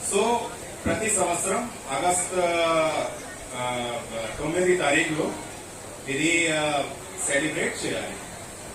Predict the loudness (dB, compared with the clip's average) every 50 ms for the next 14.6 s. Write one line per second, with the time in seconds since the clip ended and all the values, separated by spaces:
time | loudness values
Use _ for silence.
0 | -8 -8 -6 -4 -4 -4 -2 -2 -2 -2 -2 -2 -4 -4 -2 -2 0 0 0 0
1 | -2 -2 -4 -6 -6 -6 -6 -4 -4 -2 -2 -4 -4 -4 -8 -10 -12 -12 -12 -12
2 | -12 -12 -12 -14 -14 -14 -14 -14 -14 -14 -14 -14 -2 0 0 2 4 2 2 2
3 | 2 0 -2 -2 0 0 0 0 2 2 2 2 2 0 -4 -6 -10 -10 -12 -12
4 | -12 -12 -12 -12 -12 -12 -12 -12 -12 -14 -14 -14 -14 -10 -2 2 4 4 6 6
5 | 6 6 4 2 0 -2 0 2 2 4 4 4 4 4 4 4 2 2 0 0
6 | -2 -2 -2 -2 0 0 2 2 2 2 0 -2 -6 -10 -10 -12 -12 -12 -12 -8
7 | -4 2 2 4 6 6 6 4 4 4 4 4 2 2 2 0 0 -2 -4 -4
8 | -6 -8 -8 -4 2 4 6 6 6 4 2 0 -2 -4 -4 -4 -4 -6 -6 -6
9 | -8 -10 -12 -12 -14 -14 -14 -14 -12 -8 -6 -4 -4 -4 -4 -4 -6 -8 -8 -8
10 | -8 -8 -8 -10 -10 -10 -12 -12 -12 -12 -12 -12 -12 -12 -14 -14 -14 -14 -14 -14
11 | -14 -12 -12 -12 -12 -14 -14 -12 -14 -12 -12 -8 -4 0 4 4 6 6 4 0
12 | 0 0 0 0 2 2 4 4 4 4 2 0 -2 -2 -2 -2 -2 -2 -2 -2
13 | -4 -6 -6 -4 -2 0 0 0 0 0 2 2 2 0 0 0 0 2 2 2
14 | 2 0 0 -2 0 2 2 2 2 2 0